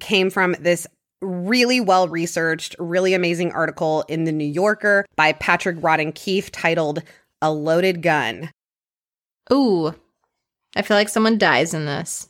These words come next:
Speaker 1: Yes. Several people die in this.
Speaker 2: Oh, no.
Speaker 1: All right. It was three o'clock on February twelfth, twenty ten. Time for the biology department's faculty meeting at the University of Alabama in Huntsville.
Speaker 2: Oh, roll t-,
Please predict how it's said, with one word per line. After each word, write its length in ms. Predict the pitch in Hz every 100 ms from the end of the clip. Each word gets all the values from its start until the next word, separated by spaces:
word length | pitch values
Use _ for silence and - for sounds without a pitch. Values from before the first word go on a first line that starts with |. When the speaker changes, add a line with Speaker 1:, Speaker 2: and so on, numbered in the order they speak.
| _ _
Speaker 1:
Yes. 680 | 185 175 143 156 - - - _ _ _
Several 280 | - 160 139
people 220 | - -
die 220 | - - 55
in 80 | -
this. 400 | - - - - _ _ _ _ -
Speaker 2:
Oh, 300 | 285 254 185
no. 440 | 180 180 180 185 -
Speaker 1:
All 100 | 196
right. 380 | 190 147 - - _ _ _ _ _ _ _ _
It 60 | 214
was 140 | 220
three 200 | - 254 349
o'clock 380 | - 233 - -
on 120 | 190
February 480 | - 175 196 214 240
twelfth, 460 | - 185 175 - -
twenty 300 | - 160 156
ten. 400 | - 123 82 170 _ _ _
Time 360 | - 220 202 262
for 140 | 294
the 80 | 294
biology 640 | 247 254 226 233 254 214 196
department's 520 | 185 185 185 175 -
faculty 560 | - 196 190 202 - 160
meeting 420 | 151 143 139 -
at 100 | -
the 60 | 160
University 680 | 175 185 202 220 240 254
of 100 | 254
Alabama 760 | 262 277 262 190 170 165 165 -
in 140 | 175
Huntsville. 600 | 170 143 120 - 120 - - _ _ _ _ -
Speaker 2:
Oh, 460 | 226 233 202 180
roll 680 | 175 196 214 247 277 294 311
t-, 120 | -